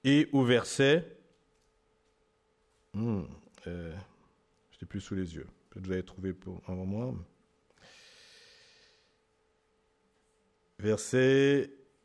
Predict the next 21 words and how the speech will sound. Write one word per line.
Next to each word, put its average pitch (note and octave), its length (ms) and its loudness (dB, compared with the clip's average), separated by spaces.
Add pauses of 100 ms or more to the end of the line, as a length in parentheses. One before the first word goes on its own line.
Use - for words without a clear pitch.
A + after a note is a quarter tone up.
(1300)
dix, G#2+ 640 -4
je G#2 60 -8
crois, C3+ 360 4
non, B2+ 320 4
c'est, - 140 -10 (120)
euh, A2 80 0
quand D#3 260 0
les, C3+ 400 4
les, A2+ 400 2
les A2+ 120 2
mariniers B2+ 640 4 (800)
ont A2+ 120 2
eu A2+ 100 2
peur C3 320 4
d'a-, A2 160 4
quand A#2 180 -4
ils A2+ 140 -2
ont A2+ 100 4
jeté, A2 520 0 (880)
euh, F2 720 -4 (160)
Jonas A2 680 0